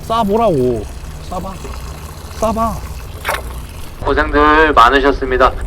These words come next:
Speaker 1: 삐, 삐. 자, 오늘도 서해 보령권 무창포에서 청춘호 타고 나와서 오늘 갑오징어 낚시 즐겨봤습니다.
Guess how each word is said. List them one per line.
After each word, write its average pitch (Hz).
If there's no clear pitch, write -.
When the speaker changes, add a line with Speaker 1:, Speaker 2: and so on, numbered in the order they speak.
Speaker 1:
삐, 254
삐. 320
자, 110
오늘도 160
서해 156
보령권 120
무창포에서 107
청춘호 147
타고 175
나와서 123
오늘 113
갑오징어 139
낚시 107
즐겨봤습니다. 110